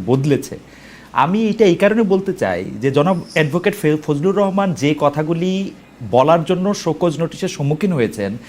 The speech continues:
আপনি কি আমাকে একটা পার্থক্য দেখাতে পারবেন যে এক বছর আগে তিনি এই কথাগুলি কোনটা বলেন নাই?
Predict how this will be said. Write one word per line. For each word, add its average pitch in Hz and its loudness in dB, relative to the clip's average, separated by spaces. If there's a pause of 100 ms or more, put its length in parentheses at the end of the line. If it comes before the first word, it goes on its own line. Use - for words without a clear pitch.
(300)
আপনি 180 0
কি 233 4
আমাকে 226 4
একটা 190 2
পার্থক্য 185 0
দেখাতে 185 4
পারবেন 185 2
যে 143 0
এক 165 2
বছর 214 4
আগে 220 4
তিনি 190 0
এই 180 2
কথাগুলি 160 0
কোনটা 180 2
বলেন 107 2
নাই? 123 -4